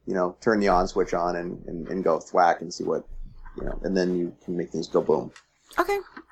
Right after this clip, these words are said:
Speaker 2: All right. I will, um, use my Blessing of Wrath. I will use all of my actions to get close, and then I will roll to hit.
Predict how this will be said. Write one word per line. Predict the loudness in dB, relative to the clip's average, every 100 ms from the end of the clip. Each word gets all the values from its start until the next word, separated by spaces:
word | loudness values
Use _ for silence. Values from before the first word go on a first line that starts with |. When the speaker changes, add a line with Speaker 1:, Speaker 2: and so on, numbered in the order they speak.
| -2
Speaker 2:
All | 0
right. | 0 -2 -4 2
I | 4 4
will, | 2 0 -2 0
um, | -2 0
use | -2 0
my | 0
Blessing | 4 6 6
of |
Wrath. | 8 6 6
I | 0
will | 0
use | -2 0
all | 2 2
of | 0
my | 0
actions | 0 -2 -6 -6
to | -4
get | -6
close, | 0 2 2 -2 -6
and | -4
then | 2
I | 2
will | 2 0 0
roll | 2 2 0
to | -4 -6
hit. | -4 -4 -6